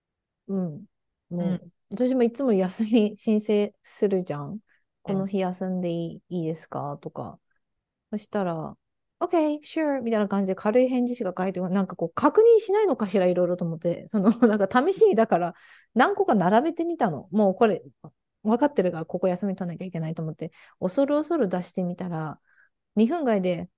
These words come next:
Speaker 1: 「オッケー、sounds great」って返ってきて、<laughs> 絶対二分で確認してないよね、私のカレンダーと思って。
Speaker 2: いや、もうこっちの人は、休みは確実に権利で、
Speaker 1: そうです。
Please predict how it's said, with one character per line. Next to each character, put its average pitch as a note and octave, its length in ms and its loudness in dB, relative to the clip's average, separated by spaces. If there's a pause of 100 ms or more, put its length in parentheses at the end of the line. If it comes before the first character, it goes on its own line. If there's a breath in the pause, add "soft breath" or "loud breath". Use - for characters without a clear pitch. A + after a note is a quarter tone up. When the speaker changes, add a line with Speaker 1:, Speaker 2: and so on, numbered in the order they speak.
(140)
Speaker 1:
「オ G4 60 -2
ッ - 40 0
ケ E4+ 200 4
ー、 - 20 -
sounds D4+ 280 -4
great」 C#4 300 0
っ - 20 -20
て G#3 120 -8
返 G#3 180 2
っ - 20 4
て - 80 -14
き - 60 -20
て、 E3 360 0 (480)
<laughs> - 800 -6 (100)
絶 A#3+ 280 4
対 C4+ 200 8
二 C#4+ 120 6
分 C#4+ 180 4
で F#3+ 80 4
確 G#3 240 0
認 G#3 160 2
し A3 40 -4
て A3 100 0
な A3+ 100 2
い F3 40 0
よ D#3+ 40 -4
ね、 D#3+ 80 -4
私 E3+ 220 -2
の D#3+ 100 0
カ F3+ 120 0
レ E3+ 100 0
ン E3 60 -4
ダ E3 160 0
ー - 40 -12
と - 120 -18
思 G3 100 0
っ - 40 -12
て。 C3+ 360 -2 (1700 loud breath)
Speaker 2:
い G3 80 -2
や、 F3+ 240 6
も F#3+ 240 6
う - 20 -6
こ A#3+ 120 6
っ A#3 80 4
ち D#4 120 0
の E4 140 4
人 E4+ 200 2
は、 G3+ 220 2
休 G#3+ 280 0
み C4+ 140 0
は F#3 480 0 (320)
確 A3 300 -2
実 G#3+ 260 0
に G#3+ 120 4
権 G#3 320 4
利 D3 140 -2
で、 D#3+ 380 4 (340)
Speaker 1:
そ G#3+ 160 -4
う E3+ 40 -4
で - 80 -10
す。 - 160 -20